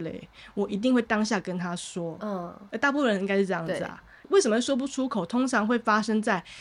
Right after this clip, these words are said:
Speaker 1: 你跟他有交情
Speaker 2: 嗯。
Speaker 1: 的这个状况下。
Speaker 2: 嗯。
Speaker 1: 那通常啊，都是跟自己的同事、家人、伴侣这些比较亲密的人才会说不出口哦。哦，所以我们可以分成熟人、有交情的人跟不认识的人。
Speaker 2: 对。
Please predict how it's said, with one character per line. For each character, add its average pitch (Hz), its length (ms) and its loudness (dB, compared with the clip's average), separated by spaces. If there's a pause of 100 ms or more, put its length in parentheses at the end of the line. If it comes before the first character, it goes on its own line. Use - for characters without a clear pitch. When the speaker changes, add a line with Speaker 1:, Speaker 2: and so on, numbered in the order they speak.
(120)
Speaker 1:
你 220 100 2
跟 285 240 2
他 269 260 0 (160)
有 190 220 0
交 214 280 0
情 - 260 -8 (240)
Speaker 2:
嗯。 190 200 -2 (120)
Speaker 1:
的 196 80 -2
这 208 100 0
个 202 100 4
状 185 180 -4
况 180 140 -4
下。 - 340 -6
Speaker 2:
嗯。 196 180 -4
Speaker 1:
那 254 80 -2
通 269 360 0
常 170 300 -2
啊， 170 220 -2
都 214 160 0
是 240 240 -2 (240)
跟 233 200 2
自 247 120 0
己 196 120 -2
的 180 240 -4 (240)
同 202 220 -2
事、 240 180 0
家 214 200 2
人、 196 200 2
伴 214 220 2
侣 170 180 -4
这 190 180 0
些 196 280 0
比 180 100 -6
较 196 120 0
亲 196 260 -2
密 190 120 2
的 170 120 -2
人 170 120 -6
才 185 140 -4
会 202 260 2
说 220 380 2
不 220 220 0
出 208 300 0
口 175 340 -8
哦。 170 180 -12 (420)
哦， - 120 -16
所 - 100 -6
以 196 40 0
我 180 40 0
们 175 60 -6
可 202 80 -2
以 196 60 0
分 202 160 0
成 175 200 -2
熟 180 200 -4
人、 190 100 0
有 175 100 -2
交 196 160 0
情 196 140 -2
的 170 80 -4
人 170 160 -4
跟 190 80 -4
不 175 160 -6
认 202 120 0
识 202 140 -6
的 - 160 -10
人。 - 140 -10 (220)
Speaker 2:
对。 185 140 -12